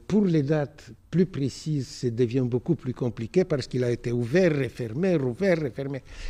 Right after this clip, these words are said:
et ainsi de suite. Reste que dix-sept cent quatre-vingt-treize, c'est la date de l'ouverture du Louvre, et dès ce moment, les problèmes de l'accrochage, du classement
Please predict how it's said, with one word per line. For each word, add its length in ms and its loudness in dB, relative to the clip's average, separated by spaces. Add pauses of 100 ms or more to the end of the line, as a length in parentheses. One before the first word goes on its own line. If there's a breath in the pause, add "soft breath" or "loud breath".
et 80 4
ainsi 240 2
de 60 -6
suite. 300 4 (260 soft breath)
Reste 340 4
que 140 0
dix-sept 480 0
cent 160 -2
quatre-vingt-treize, 600 -2
c'est 280 -4
la 180 -2
date 460 -6 (2250 soft breath)
de 160 12
l'ouverture 560 8
du 200 -2
Louvre, 540 8 (420)
et 100 10
dès 260 8
ce 200 6
moment, 600 6 (720)
les 180 10
problèmes 680 6 (160)
de 120 10
l'accrochage, 840 2
du 160 2
classement 720 2